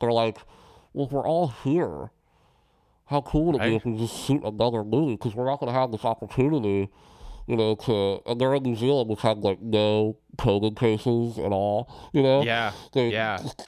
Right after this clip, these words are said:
Speaker 1: dealt with the fucking,
Speaker 2: Wow.
Speaker 1: you know, pandemic amazingly, and, and A twenty-four greenlit the movie without them even shooting a frame of X, which is, like,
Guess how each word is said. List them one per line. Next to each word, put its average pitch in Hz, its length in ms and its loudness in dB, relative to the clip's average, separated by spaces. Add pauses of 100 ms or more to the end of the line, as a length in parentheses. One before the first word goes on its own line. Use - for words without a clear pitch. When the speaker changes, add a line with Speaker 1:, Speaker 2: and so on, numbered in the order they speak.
Speaker 1:
dealt 131 320 4
with 127 200 2
the 131 120 4
fucking, 135 380 2
Speaker 2:
Wow. 98 580 -2
Speaker 1:
you 127 60 0
know, 123 80 0
pandemic 117 580 0 (260)
amazingly, 123 760 0
and, 110 400 -4 (540)
and 120 120 2
A 127 140 2
twenty-four 135 800 0 (480)
greenlit 147 520 2
the 131 60 -6
movie 151 300 2
without 120 320 0
them 117 180 0
even 117 300 -2
shooting 135 720 0
a 107 100 2
frame 120 640 0
of 98 200 -2
X, - 540 -6
which 110 240 -4
is, 101 240 -8
like, 107 340 0